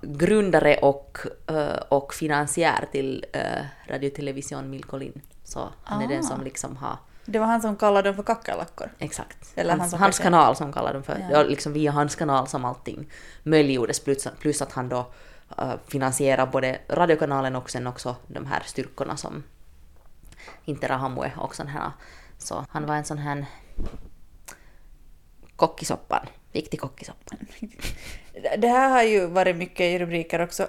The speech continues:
Speaker 2: eh, i övriga vä-, eller liksom i internationellt. Det är någonting alltså med, han är ju nu den då sista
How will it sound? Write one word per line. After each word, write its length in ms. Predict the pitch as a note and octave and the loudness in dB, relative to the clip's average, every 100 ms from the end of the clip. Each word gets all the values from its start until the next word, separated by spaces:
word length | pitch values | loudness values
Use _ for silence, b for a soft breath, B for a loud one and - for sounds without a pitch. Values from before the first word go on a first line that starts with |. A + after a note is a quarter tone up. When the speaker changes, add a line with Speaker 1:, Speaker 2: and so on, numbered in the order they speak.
| - | -6
Speaker 2:
eh, 380 | - - - - | -14 -14 -12 -4
i 200 | F3+ E3+ E3+ - - - - | -4 -4 -8 -18 -20 -16 2
övriga 300 | F#3 E3+ E3+ | 4 4 2
vä-, 100 | D#3+ | 4
eller 160 | - F#3 | 2 2
liksom 260 | F#3 F#3+ | -2 -4
i 220 | - E3 - E3+ - | -4 -6 -10 -14 -4
internationellt. 840 | G3+ F3+ F#3 F#3 G3+ F3+ F3+ - - B B B | 0 2 2 4 6 6 4 -6 -14 B B B
Det 120 | G#3+ | 10
är 100 | A3 | 10
någonting 380 | A3 B3 B3 G#3+ | 10 6 6 6
alltså 240 | G3 G#3 | 4 2
med, 320 | G3+ F#3+ F#3 F#3 | 4 4 4 2
han 180 | G#3 B3 | 4 6
är 40 | |
ju 60 | A#3 | 6
nu 160 | G#3 G3 | 4 4
den 260 | F#3+ F#3 | 2 2
då 100 | F#3+ | 0
sista 540 | F#3+ G#3 - - D#3 | 2 -2 -4 0 0